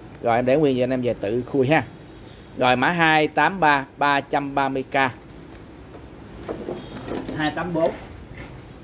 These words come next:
Hai tám bốn này đó là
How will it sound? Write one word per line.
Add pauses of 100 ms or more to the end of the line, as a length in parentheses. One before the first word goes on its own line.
(160)
Hai
tám
bốn
này
đó (1700)
là